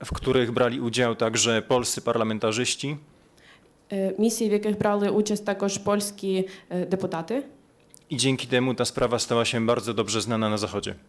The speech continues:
Speaker 2: Завдяки цьому про цю справу добре, е, і широко дізналися на Заході.
Speaker 1: Bardzo ważne były też raporty. Do, do, do dnia dzisiejszego przygotowaliśmy trzy raporty poświęcone sprawie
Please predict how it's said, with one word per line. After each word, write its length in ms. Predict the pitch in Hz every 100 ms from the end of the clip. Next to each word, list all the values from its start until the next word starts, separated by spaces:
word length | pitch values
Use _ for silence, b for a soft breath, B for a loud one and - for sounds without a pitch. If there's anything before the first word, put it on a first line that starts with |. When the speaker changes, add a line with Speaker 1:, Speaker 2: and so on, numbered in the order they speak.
| _ b b b
Speaker 2:
Завдяки 320 | - 214 226
цьому 380 | 226 254 285 277
про 160 | - 214
цю 120 | 220
справу 340 | 208 220 226
добре, 460 | 220 214 208 208 185
е, 160 | 185 185
і 40 | 196
широко 340 | - 214 208
дізналися 440 | 190 190 208 202 196
на 100 | 190
Заході. 400 | 180 180 170 170 b b _ _
Speaker 1:
Bardzo 280 | 120 131 127
ważne 280 | 123 117 123
były 220 | 113 120
też 420 | 117 110 - 160 -
raporty. 520 | 131 127 135 131 123
Do, 340 | 110 110 110 104
do, 140 | 123
do 200 | 117 117
dnia 160 | 117 123
dzisiejszego 420 | 113 127 117 123
przygotowaliśmy 760 | 113 107 117 117 113 113 - 107
trzy 180 | - 123
raporty 400 | 117 - 117 110
poświęcone 500 | 110 - 110 113 107
sprawie 460 | - 117 104 107